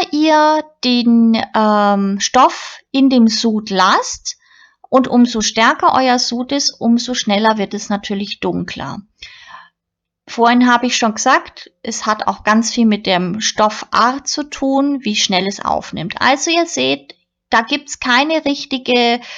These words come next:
Anleitung. Ihr müsst es ein bisschen austüfteln. Man kann durchaus Stoffe auch über Nacht ansetzen. Hier ist es dann aber ganz wichtig, dass ihr entweder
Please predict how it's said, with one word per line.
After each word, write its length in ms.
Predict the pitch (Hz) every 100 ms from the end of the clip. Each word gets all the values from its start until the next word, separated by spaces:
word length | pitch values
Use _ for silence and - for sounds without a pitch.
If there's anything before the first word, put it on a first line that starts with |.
| - -
Anleitung. 720 | - 254 320 330 330 339 339
Ihr 160 | - 262
müsst 320 | 254 277 -
es 140 | 277
ein 80 | 262
bisschen 240 | 226 220 -
austüfteln. 920 | 208 277 - - 330 - 330 330 339 - - - - - - - _ -
Man 200 | 254 254
kann 260 | 277 320 403 -
durchaus 720 | 311 359 - - 302 320 311
Stoffe 520 | - 226 240 - -
auch 240 | 254 - -
über 280 | 233 220 208
Nacht 540 | 220 330 403 - - 233
ansetzen. 720 | 269 320 339 339 - - 320
Hier 220 | 277 277
ist 100 | 277
es 160 | 277 -
dann 180 | 254
aber 160 | 254 240
ganz 400 | 233 240 302 -
wichtig, 460 | 269 277 - 269 -
dass 260 | 233 233
ihr 120 | 240
entweder 680 | - 226 226 220 196 190 -